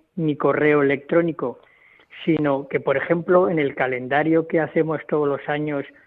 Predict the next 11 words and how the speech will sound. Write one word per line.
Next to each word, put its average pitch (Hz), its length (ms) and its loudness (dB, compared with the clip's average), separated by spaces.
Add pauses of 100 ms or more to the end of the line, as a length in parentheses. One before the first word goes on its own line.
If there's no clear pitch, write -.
(520)
dedicado 139 540 -2
a 151 80 0
ellos, 160 260 2 (960)
no 170 200 2
nos 180 160 2
dejan 175 260 0
poner 160 300 -2
el 147 160 -4
número 151 260 0
de 131 120 0
teléfono. 147 580 -4